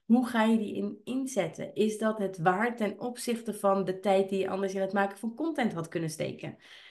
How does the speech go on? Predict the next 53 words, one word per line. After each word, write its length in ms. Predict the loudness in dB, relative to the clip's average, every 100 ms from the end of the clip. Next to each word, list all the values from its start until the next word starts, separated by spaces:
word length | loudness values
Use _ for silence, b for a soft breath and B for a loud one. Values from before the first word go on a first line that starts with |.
| B
Dus 200 | -4 -4
die 180 | 2 2
kant 280 | 2 0 0
op 80 | -2
kun 140 | -2
je 60 | 0
nog 160 | -2 2
veel 180 | 6 6
meer 120 | 4
gaan 200 | 0 2
denken 360 | 2 0 -4 -2
om 160 | -2
een 80 | -2
plan 220 | -4 -6
van 100 | -4
aanpak 320 | -4 -4 -6
te 120 | -8 -6
maken 280 | -6 -8
voor 180 | -6 -4
affiliate 400 | -4 0 0 0
marketing. 720 | -4 -6 -6 -8 -8 -20 -20 _
Daarnaast 540 | 6 6 6 2 0
kun 160 | -2 0
je 100 | 0
natuurlijk 380 | -2 -4 -4 -4
ook 280 | 0 0 0
gaan 260 | -2 -2
kijken 480 | 0 0 0 -6 -4
naar 200 | -2 -2
de 100 | -6
samenwerkingen. 920 | 0 2 4 4 4 2 0 -6 -6 b b b
Met 300 | 4 4 0
wie 200 | 0 2
wil 100 | 2
je 140 | 2
samenwerkingen? 800 | 4 2 2 0 0 -2 -4 -4
Hoe 180 | -4 -6
uitgebreid 640 | -4 -4 -4 -2 -2 -2
wil 100 | -2
je 80 | -2
samenwerken? 840 | 0 0 2 2 2 0 0 -4 -4 B B B
Wil 160 | 4 4
je 160 | 4 0
ook 260 | -6 -6
goede 240 | 2 2 4
samenwerking 600 | -2 -2 0 0 -2 -8
gaan 140 | -6
opbouwen 340 | -4 -4 -4
met 160 | -4 -4
affiliate 500 | -4 0 4 4 4
netwerken? 640 | 0 0 0 0 -2 -8
Om 200 | -4 -2
daar 600 | 0 2 2 -2 -18 _